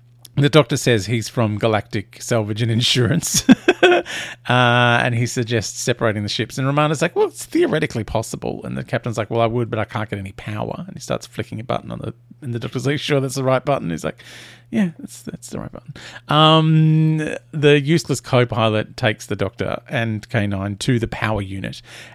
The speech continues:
and Romana goes off with the pilot of the other ship. Um, the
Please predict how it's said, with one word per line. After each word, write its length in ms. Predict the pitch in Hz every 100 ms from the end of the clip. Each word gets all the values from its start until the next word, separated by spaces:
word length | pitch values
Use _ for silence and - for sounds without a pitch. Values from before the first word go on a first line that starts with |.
| -
and 500 | 123 113 117 113 110
Romana 400 | 117 117 123 123
goes 180 | 117 104
off 180 | 104 -
with 120 | -
the 80 | -
pilot 420 | - 104 107 -
of 140 | 113
the 80 | 113
other 140 | 104
ship. 340 | - - - - -
Um, 880 | 113 107 107 107 107 110 110 110 131 - - - - _
the 640 | 131 131 135 131 131 127